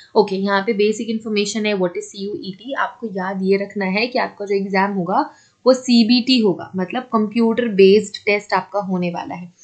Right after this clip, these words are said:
कंप्यूटर बेस्ड test में आप exam centers पे जाएंगे, आपको system allot किए जाएंगे, computers allot किए जाएंगे and उसके बाद आपका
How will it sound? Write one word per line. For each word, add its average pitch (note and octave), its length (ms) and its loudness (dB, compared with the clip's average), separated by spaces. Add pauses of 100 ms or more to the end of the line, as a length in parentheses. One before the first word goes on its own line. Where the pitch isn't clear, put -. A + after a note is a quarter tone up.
(380)
कंप्यूटर A#3 380 0
बेस्ड A3 340 2
test G3 240 -2
में A#3 100 0
आप G#3 300 0
exam F#3 380 2
centers F#3+ 400 -2
पे F3+ 160 0
जाएंगे, G3+ 540 2
आपको F3+ 400 -2
system G3 440 -4
allot F3 280 -4
किए F#3 260 0
जाएंगे, A3 360 -2
computers G3 520 -2
allot F#3 320 -4
किए F3 260 -6
जाएंगे F#3+ 440 -2 (340)
and G#3 100 2
उसके G3+ 180 -4
बाद F3+ 240 0
आपका B3+ 380 0